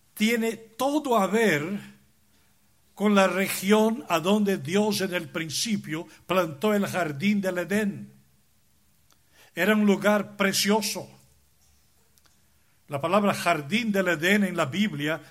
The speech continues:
Gam Eden, significa jardín de las delicias.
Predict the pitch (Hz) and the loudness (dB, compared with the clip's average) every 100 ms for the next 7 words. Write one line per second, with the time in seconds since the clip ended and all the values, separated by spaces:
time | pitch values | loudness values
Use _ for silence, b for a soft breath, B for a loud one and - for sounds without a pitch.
0 | B 135 127 202 220 220 - - 160 156 | B -10 2 4 6 2 -4 -6 -4 0
1 | 202 143 175 190 B - 202 196 175 170 | 2 0 -4 -10 B -6 -2 -2 -4 -6
2 | 202 180 143 170 139 185 214 190 185 170 | -6 -4 -2 -4 -2 0 0 0 -2 -4
3 | 156 170 202 - - - - | -4 -2 -4 -4 -10 -12 -18